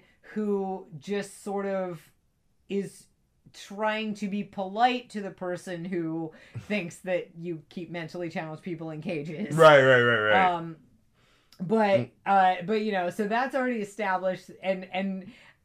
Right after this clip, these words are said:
Speaker 1: I just love that the hotel guy just says, uh, "She was walking your retarded Bilo," and he doesn't, he clearly has no idea what that means.
Speaker 2: <laughs> He's just like, "Look, I'm here to read this thing."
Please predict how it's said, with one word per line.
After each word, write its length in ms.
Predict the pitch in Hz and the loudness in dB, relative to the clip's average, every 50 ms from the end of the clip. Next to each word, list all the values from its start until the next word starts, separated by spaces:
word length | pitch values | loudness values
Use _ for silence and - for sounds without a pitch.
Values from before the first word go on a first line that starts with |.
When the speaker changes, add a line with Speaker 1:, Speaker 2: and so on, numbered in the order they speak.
| _ _ | _ _
Speaker 1:
I 120 | - 196 202 | -4 -2 -2
just 240 | 208 240 240 247 | -2 -2 -4 -6
love 180 | 240 240 240 208 | -6 -4 -2 0
that 180 | 220 247 - - | 0 0 0 0
the 100 | - 370 | -2 -4
hotel 520 | 254 - - 339 269 - - - 233 233 226 | -4 -4 -4 -6 -6 -4 -4 -2 -2 -2 -2
guy 280 | 220 240 220 214 208 | 0 0 0 0 -2
just 200 | 196 190 202 202 | -4 -6 -8 -8
says, 420 | - 214 202 202 202 196 190 190 - _ _ _ _ _ _ _ _ _ _ _ - 175 | -6 -4 -4 -4 -4 -6 -8 -12 -16 _ _ _ _ _ _ _ _ _ _ _ -4 0
uh, 300 | 175 175 175 175 175 170 - _ _ - | 0 2 2 2 0 0 -2 _ _ -20
"She 300 | - - - - 226 220 | -20 -18 -12 -10 -8 -8
was 240 | 208 196 196 185 165 | -6 -8 -8 -8 -8
walking 540 | 165 180 190 208 233 254 - 269 262 247 247 | -6 -4 -4 -4 -4 -4 -6 -10 -10 -8 -8
your 120 | 233 202 | -8 -8
retarded 840 | 185 170 175 170 160 - - - 190 208 208 214 220 226 208 185 170 | -8 -10 -12 -12 -14 -12 -10 -8 -6 -6 -4 -4 -4 -4 -4 -4 -2
Bilo," 580 | 190 196 196 202 202 185 165 165 165 160 160 - 320 320 - - 339 320 | 0 0 0 0 0 -2 -2 -2 -2 -2 -2 -4 -6 -6 -6 -6 -6 -2
and 220 | - 226 240 247 226 | 0 2 2 2 2
he 200 | 254 254 247 226 | 2 0 0 0
doesn't, 680 | 196 214 247 247 254 247 233 262 262 254 233 - - - - _ | 2 4 4 4 4 4 0 0 -2 -4 -6 -10 -14 -18 -18 _
he 160 | - 240 254 226 | -4 -2 -2 -2
clearly 480 | - - 247 262 277 285 294 294 294 | -2 -4 -2 -2 0 0 0 -2 -2
has 280 | 254 269 247 233 190 190 | -2 0 -2 -2 -2 -4
no 320 | 196 185 185 196 208 214 | -4 -2 0 0 2 2
idea 420 | 226 220 214 196 196 208 214 208 196 | 2 2 0 -2 -2 -4 -2 -2 -4
what 420 | 175 151 139 151 185 214 208 - | -4 -4 -2 -2 -2 -2 -2 -2
that 300 | 165 202 202 190 175 - | -2 -2 -2 -2 -4 -6
means. 600 | 151 160 165 165 165 160 170 196 202 208 214 226 | -8 -10 -8 -8 -10 -10 -8 -8 -8 -4 0 0
Speaker 2:
<laughs> 240 | - 247 254 277 - | 0 0 0 0 4
He's 420 | - 262 262 - 214 233 240 220 196 | 6 8 8 8 8 6 6 6 4
just 160 | 233 220 185 | 2 4 6
like, 200 | 208 190 185 180 | 8 8 8 8
"Look, 220 | 151 151 143 - | 6 2 4 4
I'm 280 | 131 147 151 165 156 135 | 4 4 4 2 -2 -8
here 260 | 143 143 147 156 160 | -4 -2 0 2 2
to 60 | 151 143 | 0 0
read 320 | 131 139 156 170 170 143 | -4 -4 -6 -6 -8 -8
this 180 | 139 143 147 147 | -10 -12 -12 -12
thing." 300 | - - 156 151 127 113 | -10 -6 -4 -4 -4 -4